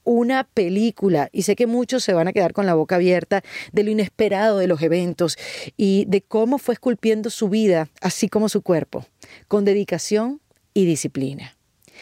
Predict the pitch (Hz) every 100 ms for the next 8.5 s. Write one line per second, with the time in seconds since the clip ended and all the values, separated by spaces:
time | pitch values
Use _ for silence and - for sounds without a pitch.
0 | - - - 214 202 247 247 294 294 247
1 | 233 233 262 285 302 294 - 214 214 233
2 | - _ _ _ - 196 175 208 214 226
3 | 202 208 - 208 196 190 185 180 170 160
4 | 156 156 - - - 185 - 214 _ -
5 | - - - 202 214 - 233 233 254 214
6 | 190 156 170 165 - 190 180 170 170 165
7 | 156 - 220 226 196 190 202 180 175 175
8 | - 202 208 208 269